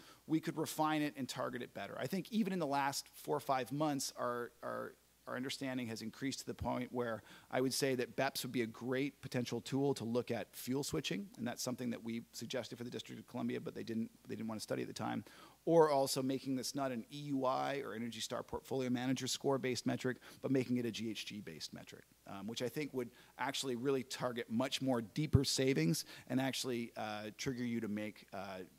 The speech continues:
uh, different decisions. Um, D C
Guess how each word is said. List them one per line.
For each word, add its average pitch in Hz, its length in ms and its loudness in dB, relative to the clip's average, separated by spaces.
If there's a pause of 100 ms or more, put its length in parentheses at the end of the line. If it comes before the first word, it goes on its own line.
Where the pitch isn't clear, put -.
(220)
uh, 113 40 -8 (140)
different 113 260 -6
decisions. 87 560 -10 (460)
Um, 107 460 4 (400)
D 180 180 6
C 175 500 4